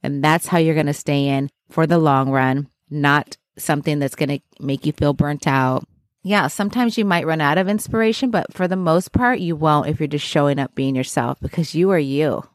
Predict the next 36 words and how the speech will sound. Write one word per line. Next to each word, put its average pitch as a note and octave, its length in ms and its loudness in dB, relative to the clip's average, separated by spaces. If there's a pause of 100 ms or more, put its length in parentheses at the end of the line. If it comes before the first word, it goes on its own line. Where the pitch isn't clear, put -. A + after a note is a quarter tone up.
(160)
right? C#3 300 2
And C3+ 160 -2
you, D3 200 2
<laughs> - 40 -6
it's - 420 -2
like, D3 260 0 (420)
you G3+ 180 4
are G#3 80 4
you F3 260 4
every D#3 300 0
day, C#3+ 380 0
and C3+ 80 -2
it's C#3 120 -8
just - 240 -2
sharing D#3+ 320 2
parts - 400 -2
of D#3 80 0
you, C3+ 160 -2
sharing D3 540 -2
your D3+ 140 0
story, D3 440 0
sharing C#3 320 -2
behind C#3+ 300 -2
the C#3+ 60 -4
scenes, D3 340 -2
sharing C#3+ 380 0
what D3 160 -2
it D3 100 -2
is D3 160 0
that - 140 -4
you D#3 180 0
have. - 640 -2 (600)
So - 340 0 (160)
get G#3+ 160 2
out G#3+ 260 2
there D#3+ 320 2